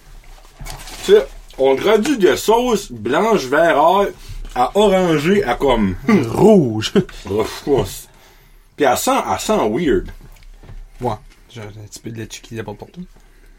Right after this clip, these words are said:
Speaker 1: Ben, je vous dis tout de suite, là. Marquis, trois pas à chaud.
Speaker 2: Je vais le couper là-dedans.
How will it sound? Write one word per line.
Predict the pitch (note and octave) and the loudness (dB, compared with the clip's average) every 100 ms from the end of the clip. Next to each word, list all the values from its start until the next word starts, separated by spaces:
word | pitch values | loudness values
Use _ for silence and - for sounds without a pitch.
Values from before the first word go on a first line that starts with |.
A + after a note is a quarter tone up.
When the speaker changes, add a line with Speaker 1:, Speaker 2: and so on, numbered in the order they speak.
| - _ - - - - | -20 _ -20 -20 -18 -4
Speaker 1:
Ben, | C#3 C#3 - | -2 -2 -6
je | |
vous | A2 | -8
dis | D#3+ | -6
tout | G3 | -6
de | |
suite, | - F3+ - | -2 -2 -2
là. | - - - _ - F#2+ | -12 -18 -20 _ -20 -10
Marquis, | G#2+ D3 C#3 F#3+ E3 G#2 | -2 0 0 -2 -6 -10
trois | - G#2+ B2 | -8 -2 0
pas | A#2+ | 0
à | A#2 | 0
chaud. | G2+ G#2 F2 - - - - - - - - - - - - - - | -2 -4 -8 -18 -20 -20 -20 -20 -20 -16 -14 -14 -8 -8 -8 -12 -14
Speaker 2:
Je | |
vais | A2 | -14
le | G#2 G2+ G#2+ G#2+ | -14 -14 -8 -8
couper | - A2+ | -8 -12
là-dedans. | A2+ A#2 | -14 -18